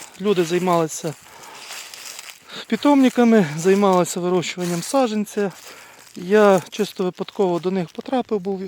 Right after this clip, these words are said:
там, і, е, вони мені запропонували взяти в них саджанців. Це, і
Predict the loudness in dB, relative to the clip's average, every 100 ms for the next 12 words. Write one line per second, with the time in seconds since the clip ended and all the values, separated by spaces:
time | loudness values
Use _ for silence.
0 | -12 -8 -8 -8 -10 -6 -4 -2 -4 -6
1 | _ _ -20 -20 -20 _ _ -8 -4 -4
2 | -2 -2 -2 -2 -6 -10 -12 -10 -4 0
3 | 2 0 -4 _ -4 -4 -4 -10 -10 -10
4 | -8 -8 -8 -12 -14 -14 -12 -14 -16 -20
5 | -20 -20 _ -20 -20 -14 -6 -6 -6 -10
6 | -12 -8 -4 -2 -2 -4